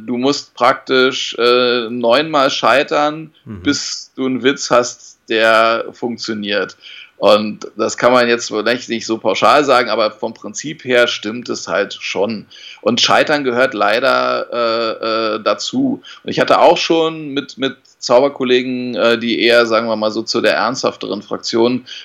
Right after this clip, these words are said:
Speaker 1: gehören, in unseren Kreisen auch mich mal über das Thema Comedy-Zauberei unterhalten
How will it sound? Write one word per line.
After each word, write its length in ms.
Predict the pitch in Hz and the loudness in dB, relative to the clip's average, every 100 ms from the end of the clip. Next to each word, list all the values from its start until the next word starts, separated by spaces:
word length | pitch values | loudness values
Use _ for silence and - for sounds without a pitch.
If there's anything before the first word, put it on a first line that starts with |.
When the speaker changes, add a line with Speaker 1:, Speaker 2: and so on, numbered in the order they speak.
| - | -4
Speaker 1:
gehören, 420 | 110 110 113 123 | 0 4 4 4
in 80 | 117 | 0
unseren 300 | 110 113 110 | -2 -2 -4
Kreisen 400 | - 92 117 113 | -2 0 0 0
auch 120 | 107 | -4
mich 140 | 117 107 | -4 -4
mal 360 | 104 104 95 | 0 2 2
über 180 | 110 107 | 2 2
das 220 | 101 - | 2 -2
Thema 240 | - 113 104 | -4 -4 -2
Comedy-Zauberei 760 | 113 120 113 110 104 110 107 | 0 0 0 0 2 4 4
unterhalten 680 | 104 101 87 92 117 127 | 2 -2 0 0 -2 -4